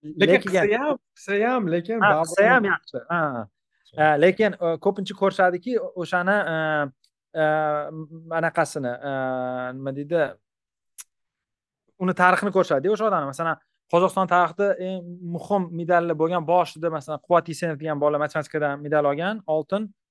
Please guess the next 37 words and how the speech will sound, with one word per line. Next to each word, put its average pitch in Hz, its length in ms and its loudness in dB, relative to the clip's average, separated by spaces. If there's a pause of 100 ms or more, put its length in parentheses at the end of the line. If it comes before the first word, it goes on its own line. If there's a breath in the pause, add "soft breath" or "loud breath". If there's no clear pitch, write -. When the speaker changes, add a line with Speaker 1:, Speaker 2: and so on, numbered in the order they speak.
(220)
Speaker 2:
E, 147 120 -2 (360)
keyin 160 300 -2
mana, 147 140 0 (360)
e, 147 80 -6 (840)
Harvardga 147 400 2
kirgan, 175 560 0
e, 156 100 -2 (680)
Putnam 175 320 2
Mathematical 156 400 -2
Competition'da 147 720 -4 (180)
aqshda 147 320 -2
ham 147 140 0 (180)
katta 151 240 -4
o'rin 151 160 -2
olgan, 180 320 -2
keyin, 151 320 -6
manimcha, 135 240 -6
M 156 140 0
I 147 80 -2
T-da 147 180 -4
P 143 220 -4
H 139 100 -6
D 151 80 -8
qildi, 170 220 -8
keyin 151 100 -6
Harvardda 156 320 2
yana 143 140 -2 (100)
professor 147 400 -8
bo'ldi, 160 240 -2
hozir 139 240 -2
Google'da 147 300 -2
ishlaydi. 160 260 0 (460 soft breath)
Lekin, 185 180 4
masalan, 180 240 0
u 196 220 -4
to'qson 180 340 -2
nechinchi 170 240 -8